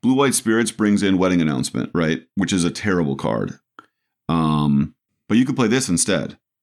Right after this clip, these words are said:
And because they have so many flash cards, I don't know how many creatures they end up with in their deck, 'cause it, it isn't thirty, to your point about every other. But because you have flash creatures and you can play the two one that gives your,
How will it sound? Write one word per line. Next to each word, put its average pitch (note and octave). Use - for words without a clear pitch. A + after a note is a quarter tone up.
And F#2+
because A2
they G#2
have F#2
so G#2+
many G2+
flash G2+
cards, E2+
I F2
don't C#2
know E2+
how G2
many F2
creatures G2
they D#2+
end E2
up D#2+
with E2
in D#2+
their D2
deck, D2+
'cause E2+
it, -
it G2+
isn't A#2+
thirty, E2+
to -
your F2+
point F2+
about D#2+
every E2+
other. D2+
But G#2+
because A#2
you A2+
have F2
flash G#2
creatures F2
and F2
you F2
can F2+
play F#2+
the E2
two A2+
one F#2
that D2+
gives B2
your, E2